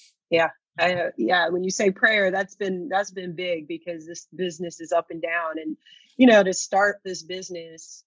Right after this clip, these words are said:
you know, right before covid hit, it kinda, it was scary. It was like, "What the heck?" You know? But then at the same time, on the brokerage side, you're all commission and you learn how to, how to,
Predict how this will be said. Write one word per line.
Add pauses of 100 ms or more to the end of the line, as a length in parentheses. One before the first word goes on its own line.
you
know,
right
before
covid
hit,
it
kinda, (100)
it
was
scary.
It
was
like,
"What
the
heck?"
You
know? (440)
But
then
at
the
same
time,
on
the
brokerage
side,
you're
all (100)
commission
and
you
learn
how
to, (240)
how
to,